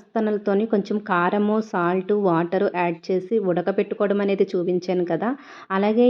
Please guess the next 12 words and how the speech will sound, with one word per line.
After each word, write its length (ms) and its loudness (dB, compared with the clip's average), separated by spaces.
ఇప్పుడు 380 4
ఈ 160 2
పనస 320 -2
తొనలని 520 2
లోపల 360 2
గింజ 280 2
తీసేసి 440 -2
సన్నగా 480 -2
తరుక్కోవాలన్నమాట. 960 -4
చిన్న 260 -4
చిన్న 300 -2
ముక్కలుగా 580 -4